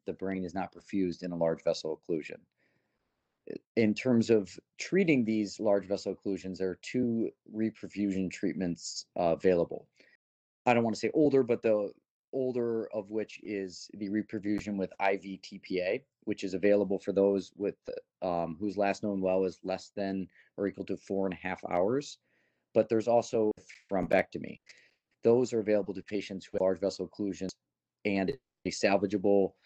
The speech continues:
um, portion of their brain. Their last known well can be less than or equal to twenty-four hours. So that really broadens the patient population of who can be eligible for, um,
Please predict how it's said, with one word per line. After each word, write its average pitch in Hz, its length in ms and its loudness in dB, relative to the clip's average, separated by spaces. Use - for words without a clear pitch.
um, 87 260 -2
portion - 260 -4
of 92 60 0
their 90 120 0
brain. 101 440 -2
Their 110 120 4
last 110 280 4
known 104 140 0
well 110 180 4
can 101 180 -8
be 98 340 -4
less 101 240 -4
than 98 120 -10
or 76 60 -12
equal 98 220 -10
to 90 120 -16
twenty-four 120 640 -4
hours. - 460 -16
So 101 280 2
that 101 240 2
really 117 260 -2
broadens 110 640 0
the 98 400 -6
patient 120 340 -6
population 101 540 -2
of 87 100 -12
who 113 160 -8
can 104 220 -4
be 101 480 0
eligible 104 460 2
for, 90 500 -2
um, 80 340 -2